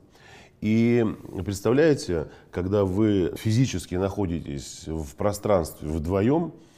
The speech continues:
но складывается ощущение, что вот-вот из соседней комнаты выйдет твой мужик, бывший в халате, либо бывшая женщина в пеньюаре. Вот эти отношения, они уже энергетически делятся на троих.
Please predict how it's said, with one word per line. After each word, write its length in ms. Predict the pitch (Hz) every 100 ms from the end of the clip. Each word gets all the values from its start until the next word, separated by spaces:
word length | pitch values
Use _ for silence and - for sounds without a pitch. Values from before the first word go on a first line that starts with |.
| - - -
но 540 | 78 87 104 120 117 107
складывается 640 | - 123 123 110 110 -
ощущение, 520 | 98 107 101 156 147 95
что 240 | - 101
вот-вот 560 | 107 104 104 117 - 90
из 160 | 85
соседней 540 | - 101 101 98 82 85
комнаты 480 | 131 151 123 90
выйдет 360 | 87 113 101 78
твой 140 | 92
мужик, 340 | 95 101 117 160
бывший 380 | 104 101 - 78
в 40 |
халате, 560 | 73 92 90 73 - 50 - - - -
либо 320 | 110 131 117
бывшая 480 | 92 123 123 117 113
женщина 560 | 98 87 73 76 73
в 40 | 73
пеньюаре. 600 | 92 87 82 69 58 58 -
Вот 200 | 101 117
эти 140 | 143
отношения, 720 | 127 120 127 - 180 139 110
они 240 | 107 123
уже 360 | 120 117 123 120
энергетически 720 | 113 117 117 127 143 90 - 85
делятся 420 | 85 82 71 73
на 160 | 78
троих. 380 | 71 85 73 -